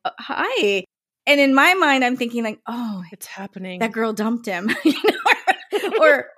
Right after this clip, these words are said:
Speaker 1: or he dumped her 'cause he realized, "I'm the one." These, he did, this is, like, a common fantasy I have. So I'm just sort of like, "I'm the one."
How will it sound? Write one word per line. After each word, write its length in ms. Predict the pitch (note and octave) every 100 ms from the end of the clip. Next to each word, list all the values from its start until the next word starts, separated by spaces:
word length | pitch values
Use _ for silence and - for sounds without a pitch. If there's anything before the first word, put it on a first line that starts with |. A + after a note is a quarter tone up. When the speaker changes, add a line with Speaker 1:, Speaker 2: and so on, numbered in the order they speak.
| -
Speaker 1:
or 120 | C#4+
he 180 | C4+ E4+
dumped 280 | C4+ C4+ C4+
her 260 | D4 C#4+
'cause 140 | A#3+ D4
he 80 | A#3
realized, 320 | B3+ A#3+ A#3
"I'm 160 | - B3+
the 80 | A#3+
one." 240 | A3+ G3+
These, 320 | A3 D4 D#4 -
he 160 | G4+
did, 160 | G4+ D4
this 140 | D#4+
is, 80 | D4
like, 100 | C#4
a 80 | A#3
common 500 | A#3 A3+ A3+ A#3 A#3
fantasy 380 | A3 G3 A3 A3+
I 100 | A3+
have. 180 | A#3 A#3 _ _ _
So 120 | D4
I'm 100 | D4+
just 120 | D#4
sort 120 | D#4
of 40 | C4+
like, 160 | C4+ C4
"I'm 180 | C4+ C#4
the 80 | B3+
one." 340 | C#4 A#3+ F#3+